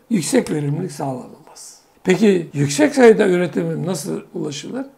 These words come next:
Yüksek adetle satarsan ulaşırsın. Yüksek adetle nasıl satarsın? Fiyatını düşük tutarsan satarsın. Demek ki oyuna başlarken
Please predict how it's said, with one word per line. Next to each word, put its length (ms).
Yüksek 460
adetle 420
satarsan 680
ulaşırsın. 600
Yüksek 440
adetle 460
nasıl 500
satarsın? 460
Fiyatını 640
düşük 300
tutarsan 440
satarsın. 600
Demek 300
ki 100
oyuna 440
başlarken 720